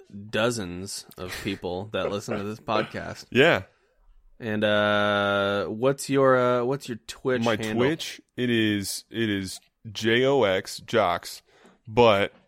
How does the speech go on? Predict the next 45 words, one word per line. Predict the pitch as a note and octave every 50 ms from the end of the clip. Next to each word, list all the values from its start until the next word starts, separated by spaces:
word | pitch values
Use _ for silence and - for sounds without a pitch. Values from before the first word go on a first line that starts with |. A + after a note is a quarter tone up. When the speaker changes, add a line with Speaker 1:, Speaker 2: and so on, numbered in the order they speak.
| _ _
Speaker 2:
in | G#2+ A2+ A#2+
between | A#2+ A2+ - - B2 B2 B2 B2 B2 A#2+
the | A2 G#2
J | F#2+ F#2+ G2+ G#2+ G#2+ A2 A#2 B2
and | B2+ C3+
the | C3+ C3 A2
O, | G2+ F#2+ F#2+ F#2+ G2 G#2 -
and | G#2 G#2+
in | G#2+ G#2
between | G2+ - - A2+ G#2
the | G2+ -
O | G2+ G#2 G#2+
and | A2+ A#2+
the | A2 F2+
X, | G2+ F#2+ F2+ - - - - - _ _ _ _ -
is | - G#2+ G2+
that | G2+ G2
little | G2+ G2+ G2+ F#2
underscore. | G#2+ G2+ F2+ F#2+ - - - - C#2 A#1 - - _ _ _ _ _ _ _ _ _ _ _ _ _ _ _ _ _ _ _ _ _ _ _ _ _ _ _ _ _ _ _ -
Speaker 1:
Okay, | - G#2 G2 G2+ A2 A2+ A2 A#2
J | A#2+ B2 A#2 A2+ A2+ A2+ A#2 A#2 A2+
underscore | A2+ A2+ A2+ A2 - - A#2+ G#2+ G2+ D#2+
O | F2 G2 G2 G2 F#2+
underscore | F2 G2 G2+ G2 - - - G2 E2+ A#1+
X. | C#2 D2+ C#2+ - - - _ _
Speaker 2:
Yep. | _ G#2+ A2+ C#3 - - _ _ _ _ _ _ _ _ _ _ _ _ _ _ _ _ _ _ _ _ _ _ _ _
Speaker 1:
There | A#2+ A2 A2+
you | A#2+ B2+
go. | D3 E3+ E3+ C#3 - _ _
Speaker 2:
So | _ - A2
if | G#2 -
you | A2+ A#2 A2
ever | A#2+
Speaker 1:
Look | A#2+ A#2+
'em | A#2
Speaker 2:
wanna, | C3 D3+ C#3+
Speaker 1:
up. | G2+
Speaker 2:
if | A2 G#2+
you | A#2 A2+
ever | A2+
wanna | A#2 A2+ A2
catch | - - B2 B2 - -
me, | - B2+ B2+ B2 B2
uh, | B2 B2 B2 A#2+ A#2+ A#2+
streaming. | A#2 - - B2 C#3+ C#3+ B2 A#2+